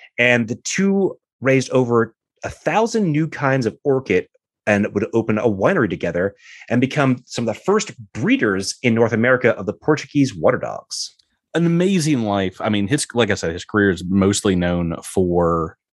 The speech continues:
Speaker 2: Perry Mason, but when, when I think of him first, I think of this movie and I think of that American version of Godzilla's <laughs> Return, where he comes back.
Speaker 1: Yes.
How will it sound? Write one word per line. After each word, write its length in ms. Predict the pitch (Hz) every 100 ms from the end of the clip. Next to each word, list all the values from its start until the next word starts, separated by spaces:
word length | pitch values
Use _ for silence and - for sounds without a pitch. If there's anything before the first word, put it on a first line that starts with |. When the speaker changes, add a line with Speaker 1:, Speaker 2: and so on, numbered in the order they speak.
| _ -
Speaker 2:
Perry 260 | 180 147
Mason, 640 | 101 107 120 - 87 87 92
but 400 | 98 98 92 - -
when, 260 | 104 110 117
when 100 | 117
I 140 | 190
think 180 | 139 104
of 100 | 87
him 120 | 92
first, 200 | 98 95
I 80 | 113
think 160 | 131
of 80 | 101
this 160 | 127 151
movie 300 | 175 175 180
and 80 | 104
I 140 | 104
think 200 | 120 110
of 140 | 104
that 140 | 98 92
American 480 | 90 98 - 98 90
version 600 | 92 92 92 87 87 82
of 540 | 90 90 87 85 85 - -
Godzilla's 680 | 113 107 98 104 101 98 -
<laughs> 20 |
Return, 840 | 98 - - - 110 - 131 135 143
where 120 | 110
he 100 | 110
comes 240 | 170 160
back. 80 | 131
Speaker 1:
Yes. 540 | 139 123 - - -